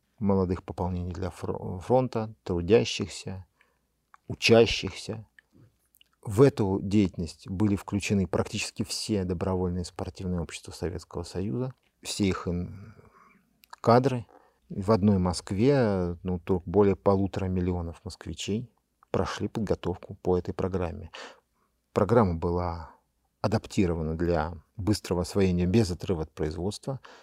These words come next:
по сто десятичасовой, так называемой, программе. И велась по, естественно, по нескольким основным направлениям. Готовили прежде всего, ну,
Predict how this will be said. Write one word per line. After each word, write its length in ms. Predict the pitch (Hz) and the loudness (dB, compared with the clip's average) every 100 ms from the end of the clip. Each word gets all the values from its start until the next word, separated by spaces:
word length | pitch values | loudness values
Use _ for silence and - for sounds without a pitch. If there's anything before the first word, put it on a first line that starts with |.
| _ | _
по 100 | - | -6
сто 200 | - - | -2 0
десятичасовой, 840 | 98 95 - 98 - - 92 85 73 | 0 -2 -4 -8 -6 -2 -2 -2 -6
так 140 | - | -14
называемой, 460 | 98 98 101 98 87 | -14 -12 -10 -12 -12
программе. 520 | - 98 104 110 127 143 - | -10 -10 -6 -6 -6 -8 -4
И 280 | 120 180 | 2 2
велась 420 | 143 107 101 151 - | 4 4 4 2 0
по, 640 | - 101 123 120 110 101 - - | -2 0 2 2 0 -2 -8 -12
естественно, 680 | 113 98 - 127 - 104 92 | -6 -6 -2 -4 -2 -4 -4
по 480 | - 98 104 101 98 | -2 2 4 2 -2
нескольким 880 | 90 90 92 110 - 92 - 90 87 - | -4 0 2 2 0 -8 -8 -10 -10 -14
основным 520 | - - 85 85 87 | -10 -4 -2 -2 -2
направлениям. 720 | 85 - 85 90 104 120 110 - - - - | -4 -4 -4 0 0 2 -2 -4 -12 -18 -2
Готовили 500 | 107 - 143 135 107 | 0 4 4 4 2
прежде 380 | 92 113 98 95 | 2 0 0 -8
всего, 920 | - 82 90 104 107 90 - 98 101 | -8 -6 -2 0 0 0 -2 -6 -10
ну, 300 | 110 123 92 | -8 -8 -10